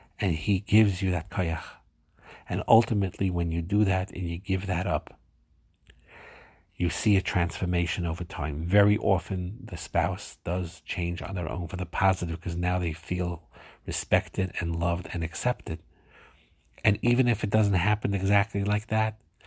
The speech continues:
and even if some flaws continue to exist, the atmosphere is an atmosphere of calmness, of more positivity, and more acceptance and love towards one another.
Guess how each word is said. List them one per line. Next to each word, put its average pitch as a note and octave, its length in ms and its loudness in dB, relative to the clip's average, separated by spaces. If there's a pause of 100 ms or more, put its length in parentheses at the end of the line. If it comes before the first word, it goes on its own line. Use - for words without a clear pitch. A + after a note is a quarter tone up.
(260)
and D2+ 180 -6
even A2 240 4
if A#2 100 4
some A2+ 280 4
flaws A2 440 6
continue G2+ 680 -2
to F#2+ 340 -4 (420)
exist, - 640 -2 (1040)
the - 240 0
atmosphere F#2 640 0
is F2 80 -4
an F2+ 180 -4
atmosphere F2 800 -2 (540)
of F2 400 0
calmness, G2 640 2
of - 160 -6
more F#2 180 2
positivity, F2 960 -4 (840)
and G2 160 4
more F2+ 160 6
acceptance - 640 2
and F#2 200 -2
love E2+ 420 0
towards E2+ 260 0
one D#2 180 -4
another. D2+ 400 -6